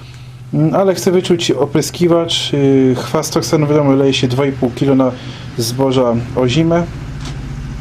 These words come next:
Na hektar oczywiście dwa i pół litra. I ten...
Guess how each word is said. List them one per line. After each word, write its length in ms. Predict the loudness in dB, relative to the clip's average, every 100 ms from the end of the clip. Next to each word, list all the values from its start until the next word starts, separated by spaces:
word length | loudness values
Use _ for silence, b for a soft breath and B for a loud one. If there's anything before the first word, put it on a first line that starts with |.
| -10 -2
Na 140 | 0 2
hektar 380 | 0 -2 -2
oczywiście 320 | 0 -2 0 0
dwa 140 | 0
i 20 |
pół 220 | 0 0
litra. 340 | 0 0 0 0 -4 B B B B B B -8 -8 -4 0
I 880 | 2 4 4 4 4 4 2 2 2
ten... 380 | 2 2 2